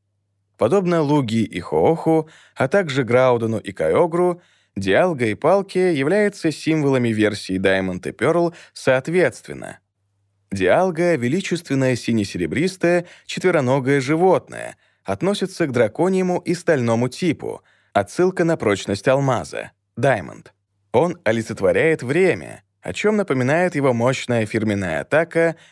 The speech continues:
"Рёв времени". В свою очередь, бело-розовое двуногое существо драконьего и водного типа Палкия олицетворяет пространство, и его коронный приём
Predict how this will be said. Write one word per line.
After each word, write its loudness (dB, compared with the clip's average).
"Рёв 0
времени". -4
В -14
свою 0
очередь, -2
бело-розовое 2
двуногое 0
существо -2
драконьего 0
и -4
водного 0
типа -8
Палкия 0
олицетворяет 0
пространство, -2
и -8
его 0
коронный -2
приём -2